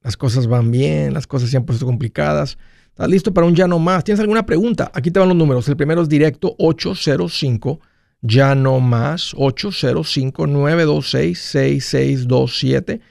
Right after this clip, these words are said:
También puedes marcar por el WhatsApp de cualquier parte del mundo. Ese número es más uno, dos diez, cinco cero cinco,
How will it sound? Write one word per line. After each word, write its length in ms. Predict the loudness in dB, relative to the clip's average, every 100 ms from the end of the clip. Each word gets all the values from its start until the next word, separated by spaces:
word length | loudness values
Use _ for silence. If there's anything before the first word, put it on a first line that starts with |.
| _ _ _
También 240 | 0 0 2
puedes 220 | 0 2
marcar 420 | 0 0 -2 0
por 100 | 0
el 100 | 0
WhatsApp 480 | 2 0 -2 -6 -2
de 160 | -2 0
cualquier 400 | -2 -2 -4 -2
parte 360 | -4 -2 0
del 220 | 2 2
mundo. 480 | 2 2 0 -2 -8 _
Ese 160 | -4 0
número 220 | 2 2
es 120 | 2
más 280 | 0 0 0
uno, 320 | 0 0 -4 -12 _ _ _
dos 420 | 0 2 2 2
diez, 360 | 2 2 0 -8 _ -10
cinco 560 | -4 -2 0 0 -2
cero 300 | -4 -2 -2 -2
cinco, 540 | -4 -4 -2 -4